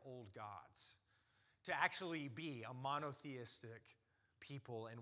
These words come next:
worship only one God instead of all the other people's gods. And he keeps telling them that he will respond to their unfaithfulness. And he's gonna send Babylon, and Babylon's gonna come in, he's gonna wipe everything out. They're gonna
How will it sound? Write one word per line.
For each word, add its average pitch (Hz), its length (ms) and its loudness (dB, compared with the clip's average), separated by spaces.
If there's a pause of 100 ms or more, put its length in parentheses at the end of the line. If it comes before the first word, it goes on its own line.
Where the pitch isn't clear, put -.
worship 120 340 -2 (180)
only 113 180 -10
one 101 260 -10
God 92 220 -10 (500)
instead 123 300 -2
of 120 100 -2
all 120 160 2
the 120 100 -2
other 110 200 0
people's 104 360 -8
gods. 80 340 -12
And 123 100 -8
he 151 80 -6
keeps 196 340 -4
telling 170 420 -2
them 110 160 -12 (1200)
that 156 100 -2
he 208 280 -2
will 170 640 2 (580)
respond 139 760 2 (240)
to 143 100 -2
their 127 220 0
unfaithfulness. 113 760 -6
And 135 100 -6
he's 147 120 0
gonna 151 160 0
send 165 340 4
Babylon, 127 520 2 (120)
and 117 100 -10
Babylon's 135 380 4
gonna 113 140 -4 (160)
come 143 260 -6
in, 131 100 -4
he's 117 140 -6
gonna 101 280 -8
wipe 131 320 2
everything 117 340 -8 (120)
out. 101 100 -8 (120)
They're 110 100 -10
gonna 104 140 -8